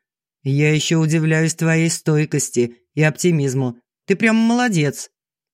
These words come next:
«Нет, Витуль, надо с этим что-то делать. Не бойся,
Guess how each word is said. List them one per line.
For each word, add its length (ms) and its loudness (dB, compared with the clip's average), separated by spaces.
«Нет, 600 0
Витуль, 500 0
надо 600 0
с 140 -6
этим 380 2
что-то 440 0
делать. 600 -2
Не 260 2
бойся, 640 0